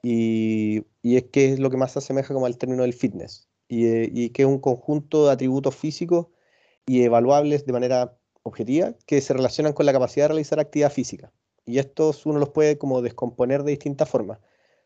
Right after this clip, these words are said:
Em, del, del punto de vista, lo más tradicional era, eh, dividirlo como el punto muscular y cardiorrespiratorio,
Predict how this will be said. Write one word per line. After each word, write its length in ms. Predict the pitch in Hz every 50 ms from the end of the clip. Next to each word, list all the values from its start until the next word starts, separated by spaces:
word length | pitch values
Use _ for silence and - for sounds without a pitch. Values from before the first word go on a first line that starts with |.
| _ _ _ _
Em, 760 | - 117 113 110 110 110 107 107 107 104 104 101 104 104 104 - -
del, 440 | - 113 113 110 107 104 104 107 - - _ _ _ - 110
del 140 | 110 110 104 -
punto 220 | 131 123 123 127
de 60 | 127
vista, 120 | 127 123 -
lo 100 | 131 120
más 140 | 131 143 143
tradicional 360 | - 156 147 - 151 147 151
era, 360 | 156 160 156 151 147 139 139 -
eh, 160 | - 123 117 113
dividirlo 380 | 117 117 120 127 131 135 131
como 140 | 123 123 120
el 60 | 110
punto 400 | 117 - 127 123 123 _ - 123
muscular 460 | 120 117 110 - - 117 117 120 123 135
y 40 | 127
cardiorrespiratorio, 840 | 135 127 120 123 117 107 - - 113 110 107 123 139 160 185 226